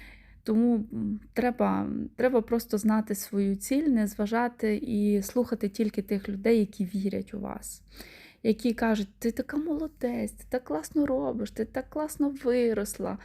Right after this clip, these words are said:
От тільки до таких треба рівнятися. Ті люди, які там якось знецінюють або кажуть: "Ой, та наша тобі тра-, та професія,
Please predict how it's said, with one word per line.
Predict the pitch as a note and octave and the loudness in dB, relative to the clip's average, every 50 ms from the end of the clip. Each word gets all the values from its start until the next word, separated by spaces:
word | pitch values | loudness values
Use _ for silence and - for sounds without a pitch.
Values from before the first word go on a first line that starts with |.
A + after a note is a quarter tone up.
| - - - - _ - | -16 -20 -20 -18 _ -4
От | A#3+ A#3+ - | -4 -4 0
тільки | - D4+ D#4 D4 C#4+ | 2 0 2 2 -2
до | B3+ A#3+ | -4 -6
таких | A#3+ - A#3+ A#3+ - B3+ A#3+ - | -4 -6 -6 -2 -2 -2 -2 -2
треба | - - F#3+ F#3 - F3+ F3+ F3+ F#3 F#3 G3+ G3+ | -4 -6 -6 -6 -4 -6 -4 -4 -4 -4 -4 -4
рівнятися. | F#3+ G#3 F#3+ F#3+ F3+ F3 E3+ F#3 - - - - - A#3 A3+ | -4 -2 0 0 0 0 -4 -6 -8 -10 -12 -10 -6 -6 -6
Ті | - - G#4 A4 G4 | 0 2 2 2 2
люди, | F#4 F#4 - D#4 | 0 -2 -2 -2
які | D4+ C#4+ C#4 - C#4 C4 | -2 -2 -2 -4 -6 -4
там | - C4 A#3+ A#3 | -4 -2 -2 0
якось | A#3 A#3+ A#3 - A#3+ A3+ | -2 -2 -2 0 0 0
знецінюють | A3+ A#3+ A#3+ A#3+ A#3+ - - G#3 G3 G#3 G#3 G3+ G3+ F#3+ F#3+ G3 G#3 | 2 0 -2 -2 -4 -6 -4 -2 -2 0 0 0 0 -2 -4 -4 -6
або | G3+ G#3+ G#3+ | -6 -6 -6
кажуть: | G3 - G#3 G#3 G#3 A3 G3 G3 - - | -6 -6 -4 -4 -4 -4 -6 -8 -4 -2
"Ой, | G#3+ A3 A3+ A3+ A3 G#3+ G#3+ G#3 G#3+ - - - - - - | -2 -2 0 0 0 0 0 -2 -4 -6 -10 -18 -18 -14 -2
та | - B3 | 2 4
наша | A#3 A#3 A#3+ - - | 4 4 2 -2 -6
тобі | A#3 - A#3 A3 A#3 | -6 -6 -4 -4 -4
тра-, | A3+ - A3+ A#3 A3+ A#3 | -4 -2 -2 -2 -2 -2
та | A#3 - A#3 | -2 -4 -6
професія, | A#3 - A#3+ A#3+ - - - G#3+ G#3 A3 A3 G#3+ G#3 G#3 G#3+ - G#3+ G#3 | -4 -2 -4 -6 -6 -4 -2 0 2 2 2 2 2 0 0 -2 -2 -2